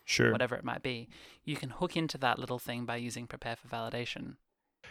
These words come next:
Speaker 1: That'd be another one we may get to is just, like, yeah, just controller level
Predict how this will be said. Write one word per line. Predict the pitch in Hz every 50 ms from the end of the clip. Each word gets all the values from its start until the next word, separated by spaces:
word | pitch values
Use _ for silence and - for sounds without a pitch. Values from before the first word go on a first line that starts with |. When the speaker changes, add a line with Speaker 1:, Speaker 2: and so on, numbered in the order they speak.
| - -
Speaker 1:
That'd | - 147 156
be | 170 165
another | 143 127 123 123 123 117
one | 117 117 113 110
we | 110 110
may | 110 110 110 110 110
get | 107 120 120 - -
to | - 117 107 107 107
is | 107 107 107
just, | - 117 113 - - 120
like, | - 101 107 - -
yeah, | 123 117 107 92 87
just | - - 120 117 110 - - - - -
controller | - - 120 117 - - 131 131 120 120 120 117 113 113
level | 113 110 110 107 110 107 107 104 98 101 101 107